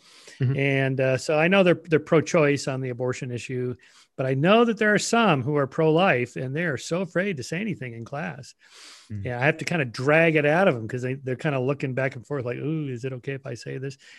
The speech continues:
Speaker 2: And I remind them, you know, half the country, y-, you know, uh, are pro-life, half.
Speaker 1: Right.
Speaker 2: You know, the te-, that's, you know, it's like a hundred million people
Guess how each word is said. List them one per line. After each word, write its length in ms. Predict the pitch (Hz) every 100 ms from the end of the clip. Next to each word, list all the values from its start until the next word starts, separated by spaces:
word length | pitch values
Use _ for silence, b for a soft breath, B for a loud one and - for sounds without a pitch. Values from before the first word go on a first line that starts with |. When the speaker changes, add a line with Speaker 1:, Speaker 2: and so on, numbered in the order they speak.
| B _ 147
Speaker 2:
And 140 | 135
I 80 | 135
remind 440 | 127 139 180 208
them, 120 | 160
you 80 | 170
know, 60 | 175
half 360 | - 156 175
the 80 | -
country, 600 | - 196 196 135 107 117 -
y-, 160 | 123 -
you 100 | 139
know, 80 | 135
uh, 320 | 127 139 135
are 100 | 123
pro-life, 540 | - 135 151 156 104 -
half. 520 | 151 165 120 92 - _ B B B
Speaker 1:
Right. 200 | 143 113 98
Speaker 2:
You 60 | 120
know, 80 |
the 80 | 120
te-, 320 | 110 - -
that's, 280 | 139 139 -
you 100 | 185
know, 60 | 123
it's 120 | 135
like 80 | 147
a 60 |
hundred 500 | 113 - 180 160 160
million 400 | 147 160 160 156
people 480 | 143 165 - 127 120